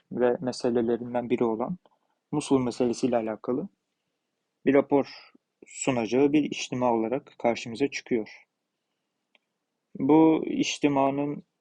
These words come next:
nasıl olgunlaştığını, süreci, e, ben bu belgeyi bir dosya grubunun içinden aldım. Vereceğim künyede bu dosya grubuna ulaşıp diğer belgelere göz atabilirsiniz.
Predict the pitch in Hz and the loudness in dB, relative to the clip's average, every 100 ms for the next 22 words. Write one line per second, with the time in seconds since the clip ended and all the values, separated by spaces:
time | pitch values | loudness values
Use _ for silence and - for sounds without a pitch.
0 | _ _ _ _ - 143 143 135 123 123 | _ _ _ _ -4 -2 0 2 4 4
1 | 120 123 120 - - 120 113 120 139 - | 4 0 0 -4 -4 -2 -2 -4 -6 2
2 | 123 117 117 151 - _ _ _ _ _ | 4 2 0 -6 -6 _ _ _ _ _
3 | _ _ _ _ _ _ - - 123 120 | _ _ _ _ _ _ -8 0 2 2
4 | 117 - - 131 123 131 135 135 143 139 | 0 -2 -4 -2 4 4 4 4 6 6
5 | - _ _ - 135 123 113 135 139 123 | 2 _ _ 2 6 6 6 8 8 6
6 | 127 127 131 143 120 120 120 127 135 117 | 4 4 4 2 4 2 2 -4 -4 -6
7 | - 123 127 120 107 113 - _ _ _ | -8 -2 0 0 0 -4 -10 _ _ _
8 | _ _ _ - _ _ _ - 139 131 | _ _ _ -20 _ _ _ -6 4 6
9 | 127 123 135 139 - _ - - 143 127 | 8 6 4 2 -10 _ -4 0 0 0
10 | 110 127 165 _ _ _ - 131 131 135 | 0 0 -4 _ _ _ -2 2 4 4
11 | - 127 123 123 123 123 120 - 120 113 | 4 0 2 0 -2 -4 -6 -2 0 0
12 | - - - - _ _ _ _ 127 131 | -4 -14 -16 -20 _ _ _ _ 2 6
13 | 131 117 113 113 117 120 120 120 113 110 | 6 6 2 2 0 2 2 2 0 -2
14 | 107 101 104 - 170 - - | -6 -6 -12 -10 -10 -12 -16